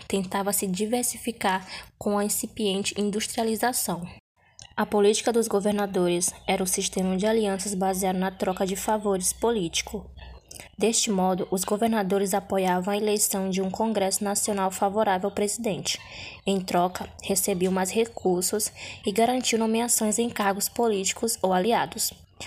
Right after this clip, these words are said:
Outro nome dado a esse sistema político era a política do café com leite. Esse nome fazia referência à alternância de poder de presidentes oriundos de Minas Gerais e São Paulo, ou em que eram apoiados por esses estados.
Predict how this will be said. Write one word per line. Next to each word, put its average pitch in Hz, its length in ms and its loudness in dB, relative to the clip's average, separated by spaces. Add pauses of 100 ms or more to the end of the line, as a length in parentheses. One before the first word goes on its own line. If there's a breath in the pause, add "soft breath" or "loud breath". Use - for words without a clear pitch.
(260 loud breath)
Outro 269 280 4
nome 220 240 2
dado 190 240 4
a 185 40 4
esse 185 160 0
sistema 180 480 -2
político 180 640 0
era 185 160 2
a - 20 -4
política 185 480 0
do 214 120 -6
café 214 340 -2
com 220 180 -2
leite. - 360 -2 (1160 loud breath)
Esse 240 240 4
nome 214 220 2
fazia 190 380 4
referência 202 760 0
à 190 40 2
alternância 202 600 0
de 190 120 -6
poder 196 340 4
de 185 100 -6
presidentes 196 720 0 (340 loud breath)
oriundos 208 540 2
de 220 100 0
Minas 202 300 2
Gerais 196 380 2
e 208 60 0
São 226 220 0
Paulo, 175 320 0 (680 loud breath)
ou 202 160 4
em 208 100 2
que 240 160 0
eram 226 140 2
apoiados 226 500 0
por 220 180 0
esses 202 260 0
estados. 208 680 -2